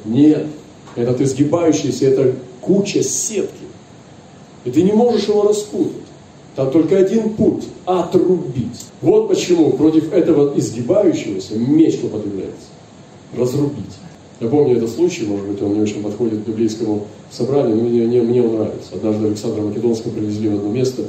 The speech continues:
привели, где был узел. И он был так запутан на этой телеге, что никто не мог его, э, раскрутить. И потом сказали, что ты считаешь себя Богом, таким великим человеком, полководцем. Пожалуйста, давай.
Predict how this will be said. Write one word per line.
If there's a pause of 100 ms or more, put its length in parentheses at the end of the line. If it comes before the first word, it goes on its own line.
(360)
привели, (680)
где
был
узел. (760)
И
он
был
так
запутан
на
этой
телеге,
что
никто
не
мог
его,
э,
раскрутить. (380)
И
потом
сказали,
что
ты
считаешь
себя
Богом, (440)
таким
великим
человеком,
полководцем. (160)
Пожалуйста, (120)
давай.